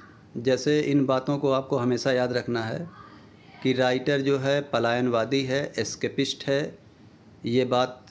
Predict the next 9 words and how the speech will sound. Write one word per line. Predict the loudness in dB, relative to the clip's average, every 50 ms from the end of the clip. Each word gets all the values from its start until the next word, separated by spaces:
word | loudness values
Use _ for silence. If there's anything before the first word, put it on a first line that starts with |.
| -20 -14
सत्य | -8 -4 -2 -2 -2 -2 -2 -4 -2
है। | -2 -2 -4 -4 -6 -8 -12 -18 -20 -20 -20 -20 -20 -20 -20 -20 -20 -20 -8 -2
और | 0 2 4 4 4 4 2 0 -2 -6 -12 -18 -20 -20 -20 -20 -20 -20 -20 -20 -20 -20 -20 -12 -8 -4
राइटर | 0 0 2 2 0 0 0 0 2
जो | 2 0 0
है | 0 2 0 2 2 2 0 -2 -4 -8 -16 -20 -20 -20 -20 -20 -20 -20 -20 -20 -20 -20 -20 -20 -20 -20 -20 -20 -20 -20 -20 -20 -20 -20 -20 -18 -12 -10
जीवन | -6 0 2 2 4 4 4 4 2 2
के | 2 2 4 4 6 4 4 2
संघर्ष, | 0 0 0 2 2 2 0 0 0 2 2 2 2 0 -2